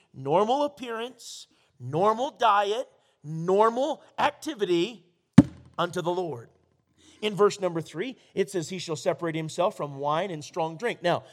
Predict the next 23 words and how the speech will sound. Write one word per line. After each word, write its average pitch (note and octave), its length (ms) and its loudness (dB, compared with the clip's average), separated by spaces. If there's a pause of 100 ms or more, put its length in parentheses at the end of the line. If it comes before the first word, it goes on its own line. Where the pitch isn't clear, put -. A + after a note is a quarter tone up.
let - 140 -2
me F#3+ 80 -6
just D#3+ 220 -8
pause E3+ 280 2
and D#3 80 -12
say, D3+ 280 -4 (240)
in G3 100 -6
the F3 80 -2
Bible, F3 420 2
wine F3+ 640 0 (260)
was F3 220 2
determined, F#3 640 -6
whether D#3 260 0
it D#3 80 -4
was C#3+ 200 -6
good F#3 260 2
or B3 80 0
bad, F3 520 4 (200)
was E3+ 220 0
determined F3+ 600 -4
by E3+ 200 6
the E3+ 100 -2
context. F3+ 1000 -6